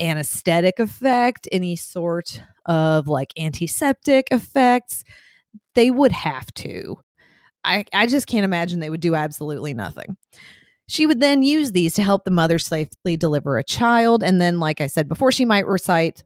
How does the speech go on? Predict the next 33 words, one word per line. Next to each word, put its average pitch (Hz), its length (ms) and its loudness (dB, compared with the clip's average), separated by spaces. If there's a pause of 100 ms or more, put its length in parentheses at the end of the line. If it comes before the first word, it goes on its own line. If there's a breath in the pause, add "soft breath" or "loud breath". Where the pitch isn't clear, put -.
some 208 180 0
sort 190 180 0
of 175 40 -4
a 165 100 2
Bible 160 440 0
verse 151 280 0
or 160 180 -2
a 151 40 -4
protective 151 920 -4 (360 soft breath)
charm 294 420 2
because, 180 580 0
of 160 140 -4
course, 240 540 2 (520 loud breath)
at 339 100 -6
the 220 80 -2
time, 196 380 0
there 190 100 0
was 175 100 -4
a 170 100 2
very 175 480 2
high 160 600 0 (360 soft breath)
infant 165 600 0 (300 soft breath)
and 165 220 -4
also 160 480 -2
mother 156 640 2 (260)
mortality 143 760 -2
rate. 123 460 -6 (220)
Death 175 260 2
in 180 100 0
childbirth 147 600 0
was 151 140 -4
incredibly 147 600 -8
common. 165 540 -4